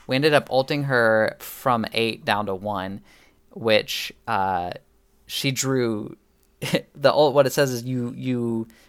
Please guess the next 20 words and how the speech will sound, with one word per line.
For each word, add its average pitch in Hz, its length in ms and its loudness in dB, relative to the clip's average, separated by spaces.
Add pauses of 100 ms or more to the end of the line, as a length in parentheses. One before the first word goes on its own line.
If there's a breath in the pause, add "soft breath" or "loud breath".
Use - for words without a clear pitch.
basically, 139 400 0
you 113 80 0
draw 120 220 4
seven 120 420 -2
cards 98 480 0
and 113 140 -4
then 113 120 -2
you 107 60 -4
can 113 140 -8
play 113 200 2
them 98 140 -4
until 104 220 -8
the 101 80 -8
end 98 160 -8
of 95 60 -16
the - 40 -20
turn. 98 300 -12 (260 loud breath)
And 120 140 -6
her 113 80 0
passive, 147 440 4